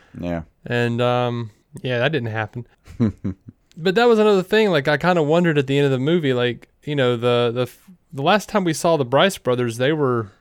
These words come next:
Speaker 2: well, I mean, I guess we, we did see them at school later, but, you know, it, it, they were kinda save the, save the Katniss on, on them being on that Ferris wheel, and I don't remember them getting off of it.
Speaker 1: Yeah, yeah.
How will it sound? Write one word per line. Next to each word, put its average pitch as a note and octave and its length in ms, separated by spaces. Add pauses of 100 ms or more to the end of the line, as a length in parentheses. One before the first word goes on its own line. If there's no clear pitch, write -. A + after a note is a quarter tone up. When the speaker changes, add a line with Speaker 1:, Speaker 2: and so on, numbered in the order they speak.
(140)
Speaker 2:
well, D#3 100
I F3 60
mean, F3 140
I E3 80
guess D#3 280
we, C3 220
we C3 140
did C3+ 180
see - 120
them B2 160
at A#2 80
school B2+ 300
later, A#2 300
but, B2 400 (180)
you C#3 140
know, B2 160
it, C3 220 (100)
it, C3+ 580
they E3+ 140
were D3+ 360 (280)
kinda C#3+ 320
save D3+ 340
the, B2+ 220
save F#3 220
the C#3 40
Katniss B2+ 500
on, A#2 260
on B2 260
them A#2 240
being B2 300
on A#2 120
that A2+ 300
Ferris C#3 560
wheel, A#2 160
and B2+ 100
I C#3+ 60
don't D#3+ 160
remember C3+ 260
them A#2+ 200
getting A#2 220
off A2 220
of - 100
it. - 200 (640)
Speaker 1:
Yeah, G2+ 460 (300)
yeah. F#2+ 180